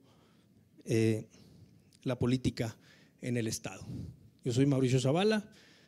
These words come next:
soy político y soy director general de turismo del Estado. Muchas gracias.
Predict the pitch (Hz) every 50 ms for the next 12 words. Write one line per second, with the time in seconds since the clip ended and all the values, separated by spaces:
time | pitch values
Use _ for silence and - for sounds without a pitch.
0 | _ _ - - - 143 131 120 - 120 135 147 - - - 165 160 170 170 -
1 | - - _ - 123 - - 127 131 131 127 127 123 113 - - 135 127 127 131
2 | 127 123 123 131 127 123 123 - - 123 127 127 127 127 127 123 127 143 117 113
3 | 107 107 - - - 107 101 101 98 - - - - - 127 - 117 113 107 107
4 | - - - - -